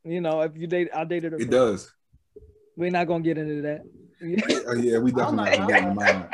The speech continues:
Speaker 2: 'cause I, I don't have no feelings about it no more, but we was just talking about it the other day.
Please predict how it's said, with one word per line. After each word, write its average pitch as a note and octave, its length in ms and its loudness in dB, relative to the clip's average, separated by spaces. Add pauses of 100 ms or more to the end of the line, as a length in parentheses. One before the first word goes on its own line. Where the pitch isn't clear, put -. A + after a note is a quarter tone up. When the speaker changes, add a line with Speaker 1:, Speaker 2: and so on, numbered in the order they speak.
Speaker 2:
'cause F#2 500 -6 (1400)
I, A#2+ 160 2
I A#2 140 -2
don't C#3+ 180 4
have C#3 140 4
no B2+ 80 0
feelings C3+ 320 2
about C3 260 0
it B2 60 0
no B2+ 100 -2
more, C#3 420 2
but G#2+ 180 -4
we A#2 180 0
was A#2 120 -2
just A2+ 140 -6
talking A#2 220 -4
about A2 180 -4
it G2 100 -6
the G2 160 -8
other G#2 160 -6
day. G#2+ 200 -4